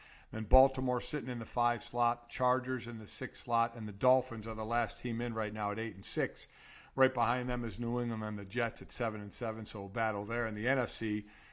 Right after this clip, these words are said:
Philly clearly away at number one. Then Minnesota is number two. San Francisco is number three. And Tampa Bay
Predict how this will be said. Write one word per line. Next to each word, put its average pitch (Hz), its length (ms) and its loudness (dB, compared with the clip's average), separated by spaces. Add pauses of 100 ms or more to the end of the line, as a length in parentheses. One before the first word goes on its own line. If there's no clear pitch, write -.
(100)
Philly 123 320 4
clearly 131 640 4
away 110 420 -2
at 110 140 -4
number 107 240 -4
one. 120 420 0
Then 107 180 -4
Minnesota 123 760 2 (340)
is 101 120 -12
number 110 260 -2
two. 123 360 0
San 123 240 -2
Francisco 117 640 -2
is 107 120 -6
number 110 200 -6
three. 131 280 -4
And 113 120 -6
Tampa 147 360 0
Bay 135 480 6